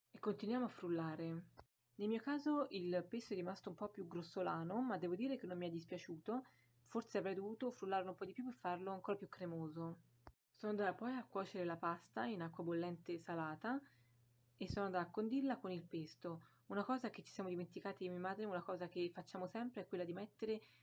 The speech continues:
delle pezzettine di patate bollita, che ci tro-, troviamo che ci sta benissimo con la pasta al pesto, però in questo caso ci eravamo proprio scordate, infatti penso che anche quella avrebbe dato un tocco in più.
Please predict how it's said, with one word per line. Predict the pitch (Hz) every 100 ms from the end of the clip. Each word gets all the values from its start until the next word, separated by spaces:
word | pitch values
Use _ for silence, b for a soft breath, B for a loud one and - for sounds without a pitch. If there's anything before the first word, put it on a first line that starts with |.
| _
delle | 185 190 190 190
pezzettine | - - - 208
di | 180
patate | 180 180 180
bollita, | 175 175 170 165 202 247 247 -
che | - 170 -
ci | - -
tro-, | 185 - - -
troviamo | - 185 196 190
che | 180
ci | - 165
sta | -
benissimo | 170 175 175 165 - 175
con | 175
la | 170
pasta | 165 - -
al | 180
pesto, | - 165 165 - 247 B B B B
però | 226
in | 214
questo | 220 220
caso | 262
ci | 262
eravamo | 190 185 185
proprio | 214
scordate, | 214 - 185 170 170 170
infatti | 180 - 240 -
penso | - 190 - 180
che | 196 202 202 B B B
anche | 196 180 202
quella | 220 233
avrebbe | 208 185 180
dato | 202 208
un | 170
tocco | 175 -
in | 175
più. | 165 170